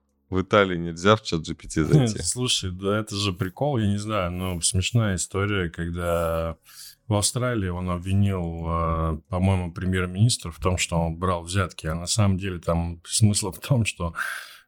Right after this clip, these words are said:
Speaker 2: э, этот премьер-министр, он наоборот, ну, какое-то должностное лицо, может быть, не премьер-министр, он наоборот, э, помогал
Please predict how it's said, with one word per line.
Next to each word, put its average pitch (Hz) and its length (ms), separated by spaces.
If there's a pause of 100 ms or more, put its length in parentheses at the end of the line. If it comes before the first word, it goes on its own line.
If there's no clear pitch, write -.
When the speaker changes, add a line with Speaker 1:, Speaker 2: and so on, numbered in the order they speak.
(140)
Speaker 2:
э, 95 40 (260)
этот 85 260
премьер-министр, 92 760
он 92 120
наоборот, 95 640
ну, 120 500
какое-то 113 360
должностное 107 540
лицо, 98 340
может 101 300
быть, 87 140
не 92 100
премьер-министр, 90 840
он 95 140
наоборот, 101 720
э, 85 540
помогал 98 640